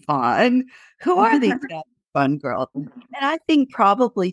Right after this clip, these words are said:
Speaker 1: thirty of you showed up at that event, and we didn't know each other, but it brought awareness to, uh, me and you, and you really helped our event turn out really good.
Speaker 2: Oh, I'm glad we could do that. We, um, last night, um, we had a group of women teach,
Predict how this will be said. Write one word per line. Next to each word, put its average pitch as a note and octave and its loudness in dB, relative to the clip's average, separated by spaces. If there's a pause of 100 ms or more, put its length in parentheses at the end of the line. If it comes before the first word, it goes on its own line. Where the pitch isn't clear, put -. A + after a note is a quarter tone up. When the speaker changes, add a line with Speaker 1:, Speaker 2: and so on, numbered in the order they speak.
Speaker 1:
thirty F#3 0
of D#3 -4
you D3 -4
showed D3+ -2
up D#3+ -2
at D3 -12
that C#3 -2
event, D#3 -2
and F3+ 2
we G3 2
didn't D#3+ 0
know E3+ 2
each - -4
other, D#3 -2
but D#3 -2
it C3+ -8
brought D#3+ 2
awareness D#3+ -2
to, D#3 -8
uh, D#3 -4
me E3+ -2
and D3+ 0
you, F3+ 2 (120)
and G#3 0
you A3 2
really A3 2
helped G3+ -2
our F3+ 0
event F3+ -2 (100)
turn F#3 -2
out E3+ -2
really F3 -4
good. - -8 (200)
Speaker 2:
Oh, F#3+ 4
I'm F#3+ 2
glad F#3+ 2
we F3+ -4
could F3+ -4
do F3+ -2
that. E3+ 2
We, F#3 0
um, F3 0
last E3+ 0
night, F#3 0
um, D#3 0
we D3+ -2
had D#3 -2
a D#3+ 2
group D#3+ -4
of D#3+ -6
women E3+ -2 (220)
teach, F#3 0